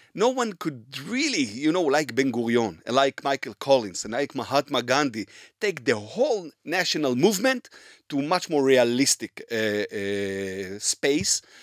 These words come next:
And I think it's a tragedy, but, you know, we don't,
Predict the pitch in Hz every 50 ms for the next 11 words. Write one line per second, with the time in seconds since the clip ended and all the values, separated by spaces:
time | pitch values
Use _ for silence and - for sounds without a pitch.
0 | - - - - - - 123 120 123 123 - - 175 214 233 - 294 269 - 220
1 | 170 - - 139 - - - 196 214 214 - 165 120 98 104 98 95 - - 117
2 | 95 - 190 - - 156 143 143 170 190 180 151 131 120 151 196 208 185 -